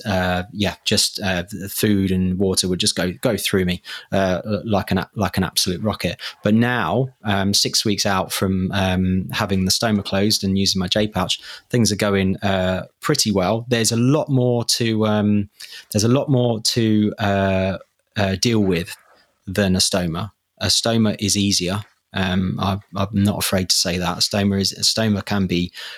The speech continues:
quite easy. So if someone is, uh, worrying about having a stoma, um, it's, uh, other than having f-, a physical thing on your abdomen that you, you might see through clothes and that sort of the aesthetic side of thing, um,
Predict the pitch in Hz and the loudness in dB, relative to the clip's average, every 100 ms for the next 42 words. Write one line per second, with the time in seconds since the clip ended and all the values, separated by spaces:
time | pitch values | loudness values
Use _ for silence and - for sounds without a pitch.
0 | - - 107 101 101 95 92 85 101 92 | -12 -2 0 2 2 2 0 0 0 0
1 | 117 110 101 98 92 101 95 - 98 92 | 2 2 2 0 0 0 0 0 -2 -2
2 | 98 107 101 90 85 92 95 - 92 92 | 0 0 0 -2 -4 -4 -4 -2 -6 -2
3 | 104 - 90 85 85 - - - - 92 | -2 -2 -2 -2 -4 -8 -18 -20 -6 0
4 | 92 90 92 101 - _ - 98 - - | 2 2 2 -2 -10 _ -4 -2 0 0
5 | - - - _ - 90 - 127 120 110 | 0 -2 -4 _ -8 -8 -2 -2 0 0
6 | 107 110 101 98 - - 104 - 117 107 | 0 0 0 -2 -4 -8 -8 -2 0 0
7 | 104 98 - 104 104 117 - 101 98 98 | -2 -2 0 0 0 -2 0 2 2 0
8 | 98 104 110 127 131 - - - 143 104 | -2 2 2 2 -4 -16 -10 -2 0 2
9 | 101 95 104 101 104 - - 101 95 101 | 0 0 2 4 2 2 0 0 -2 -4
10 | 98 - 101 104 101 101 95 98 - - | -2 -2 0 0 -2 -2 0 0 0 -2
11 | 101 95 98 95 - 110 - - - 107 | -2 -4 0 0 0 -2 -2 -2 0 0
12 | 101 107 113 110 - - - - 107 101 | 0 0 -2 -2 -8 -8 -10 -4 0 2
13 | 95 95 92 | 4 2 0